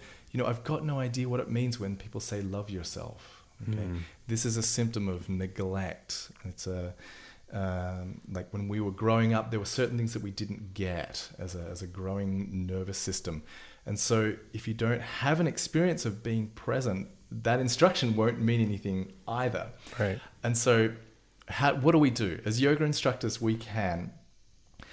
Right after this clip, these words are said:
Speaker 1: we can offer this beautiful invitation to be present as much as you can. You know, this little tagline, "As much as you can," or in whatever way is available to you.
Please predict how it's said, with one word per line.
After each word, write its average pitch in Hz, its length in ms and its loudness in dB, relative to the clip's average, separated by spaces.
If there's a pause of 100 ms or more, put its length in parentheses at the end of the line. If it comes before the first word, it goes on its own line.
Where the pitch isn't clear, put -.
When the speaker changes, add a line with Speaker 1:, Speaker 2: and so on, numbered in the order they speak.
(160)
Speaker 1:
we 113 120 4
can 117 240 2
offer 135 760 6
this 113 220 -2
beautiful 147 480 4
invitation 104 960 0 (240)
to 107 460 2 (460)
be 151 180 4
present 123 640 -2 (880)
as 110 160 -4
much 151 340 2
as 131 120 -4
you 113 100 -2
can. 87 220 -14 (560)
You 104 120 -8
know, 87 80 -8 (100)
this 101 180 -10
little 135 160 -4
tagline, 110 480 -4
"As 95 140 -8
much 131 220 -4
as 135 120 -4
you 123 100 -4
can," 98 360 -2
or 107 380 4 (320)
in 113 240 4
whatever 131 400 4
way 127 320 2
is 110 100 2
available 95 600 0
to - 220 -8
you. 76 260 -8